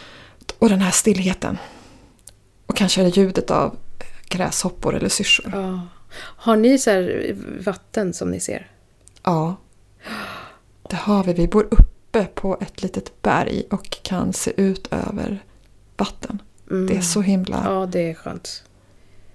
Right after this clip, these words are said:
Speaker 1: lyxigt.
Speaker 2: Det är fantastiskt, ja.
Speaker 1: Det tänker jag varje dag faktiskt.
Speaker 2: Mm.
Speaker 1: Vilken grej att få bo så här.
Speaker 2: Mm.
Speaker 1: Så tacksam för
Speaker 2: Mm.
Speaker 1: det.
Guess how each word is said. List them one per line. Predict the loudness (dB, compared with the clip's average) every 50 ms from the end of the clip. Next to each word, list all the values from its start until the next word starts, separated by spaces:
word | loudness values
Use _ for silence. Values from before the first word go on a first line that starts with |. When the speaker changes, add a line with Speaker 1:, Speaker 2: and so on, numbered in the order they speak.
| -20 -20 -16
Speaker 1:
lyxigt. | -6 0 0 0 0 2 0 0
Speaker 2:
Det | 0
är | 0
fantastiskt, | -4 -6 -8 -8 -10 -10 -12 -12 -14 -12 -12 -10
ja. | -8 -6 -6 -6 -6 -4 4
Speaker 1:
Det | 4 4
tänker | 4 6 6 6 6 6 4 2
jag | 4
varje | 4 4 4 4 2 2 2
dag | 2 2 0 0 -4
faktiskt. | -6 -4 0 0 0
Speaker 2:
Mm. | 0 0 -2
Speaker 1:
Vilken | -4 -4 -2 -2 0 0 2 0 0 -2 -4 -4 0
grej | 2 4 4 4 4 2
att | -2 -4
få | -4 -4
bo | -2 0 -2
så | -2 -2 -2
här. | -2 -2 -2 -2 -2 -2
Speaker 2:
Mm. | 0 0 0 0 -2 -4 -8
Speaker 1:
Så | 0 0 2 2
tacksam | 2 0 -2 -2 -4 -4 -4 -6 -8 -12 -6
för | -4
Speaker 2:
Mm. | 0 0 0 0
Speaker 1:
det. | 0